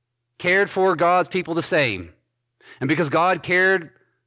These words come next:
for his people and served his people in a certain way, Samuel cared and served his people in a certain way. And since God uses certain things,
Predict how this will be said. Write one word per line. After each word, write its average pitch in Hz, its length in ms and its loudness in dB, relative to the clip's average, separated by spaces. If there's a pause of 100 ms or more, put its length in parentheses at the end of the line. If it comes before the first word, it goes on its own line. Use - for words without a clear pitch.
(120)
for 175 180 0
his 180 120 -2
people 196 320 -2
and 147 120 0
served 190 280 2
his 185 100 -6
people 196 240 -6
in 185 60 2
a 165 40 0
certain 190 300 0
way, 196 260 4
Samuel 185 500 0
cared 190 300 2
and 180 80 -2
served 190 260 0
his 196 100 -4
people 208 320 -2
in 208 60 0
a - 40 -2
certain 214 300 0
way. 226 220 2
And 139 120 -2
since 170 160 -2
God 175 280 0
uses 175 300 -6
certain 175 280 -2
things, 226 420 0